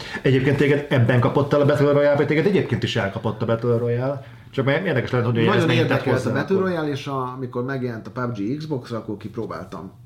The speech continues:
Speaker 2: Ö, nagyon rossz élmény volt, mert nagyon rossz állapotban került fel a,
Speaker 1: Mhm.
Speaker 2: a store-ra, ugye ez az, akkor még bétaként
Speaker 1: Aha.
Speaker 2: futó. Tudsz,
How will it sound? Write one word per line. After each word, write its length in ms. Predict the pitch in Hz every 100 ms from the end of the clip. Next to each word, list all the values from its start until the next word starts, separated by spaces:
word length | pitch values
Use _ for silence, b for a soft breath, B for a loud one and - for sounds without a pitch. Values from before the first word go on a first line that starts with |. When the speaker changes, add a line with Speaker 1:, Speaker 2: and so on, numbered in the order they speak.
| -
Speaker 2:
Ö, 60 | 104 98 - 92 110
nagyon 260 | 131 123
rossz 200 | 110 101
élmény 300 | 120 151 147
volt, 180 | 117 113
mert 140 | 113 110
nagyon 260 | 107 104
rossz 240 | 101 98 104
állapotban 420 | 95 95 104 92
került 300 | 104 92 82
fel 160 | 101
a, 60 | 98
Speaker 1:
Mhm. 160 | 117 117
Speaker 2:
a 60 |
store-ra, 580 | 92 104 95 95 90 -
ugye 160 | 82 87
ez 140 | 87
az, 80 | 90
akkor 500 | - - 95 - 98
még 180 | 80 87
bétaként 440 | 90 85 - 80 -
Speaker 1:
Aha. 100 | 131
Speaker 2:
futó. 200 | 202 73
Tudsz, 440 | - 175 - -